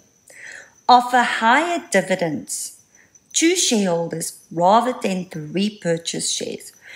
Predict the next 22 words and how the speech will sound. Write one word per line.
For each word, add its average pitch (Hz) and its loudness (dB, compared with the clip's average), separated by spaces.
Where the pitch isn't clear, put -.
Remember 226 2
that - 0
when 302 0
a 440 -4
company 247 0
decides 208 -2
to 208 -10
buy 180 -2
back - -2
shares, - -6
they 311 0
need 220 6
to 233 -2
be 196 0
liquid 180 -2
and 170 -8
solvent. - -6
And 175 -2
now 254 2
in 196 0
this - 0
case, - -8